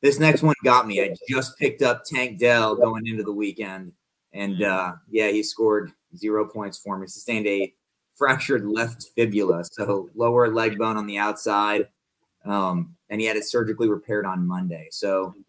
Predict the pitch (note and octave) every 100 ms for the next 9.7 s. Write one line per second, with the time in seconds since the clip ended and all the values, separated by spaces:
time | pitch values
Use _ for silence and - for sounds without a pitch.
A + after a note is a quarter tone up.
0 | _ _ _ _ D3 D#3+ D#3 C#3+ B2 B2
1 | A#2 B2+ A#2+ A2 A#2 A#2+ A2 - - -
2 | C3 A#2+ A2 G#2 A#2+ A2+ G2+ G#2 G2 G2+
3 | G2 - G2+ F2+ F#2+ - G#2+ G2+ G2+ F2+
4 | G2 F2+ - F#2+ - G#2 F2+ F#2 G2 F#2+
5 | G2 F2+ E2+ _ E2+ F2+ E2+ E2 D#3+ _
6 | _ _ _ - D3 B2 A#2 - A2 G#2+
7 | G#2 G2+ G2+ G2 F#2+ F2+ - B2 B2 A2+
8 | A2 A2+ A2+ A2 G#2 F#2+ G#2 G#2+ _ -
9 | F2+ F2 - F2+ F2 E2+